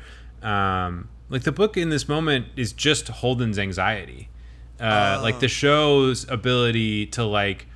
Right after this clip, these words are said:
Speaker 1: really, like, the moment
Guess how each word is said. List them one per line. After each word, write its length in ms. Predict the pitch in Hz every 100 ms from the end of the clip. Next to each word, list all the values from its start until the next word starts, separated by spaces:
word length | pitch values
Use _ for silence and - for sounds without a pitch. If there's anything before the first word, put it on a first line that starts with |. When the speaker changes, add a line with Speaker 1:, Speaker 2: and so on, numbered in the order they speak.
| - -
Speaker 1:
really, 760 | 107 131 147 135 120 107 101 95 - - - - -
like, 280 | 123 104 - -
the 180 | 120 117
moment 500 | 127 151 151 143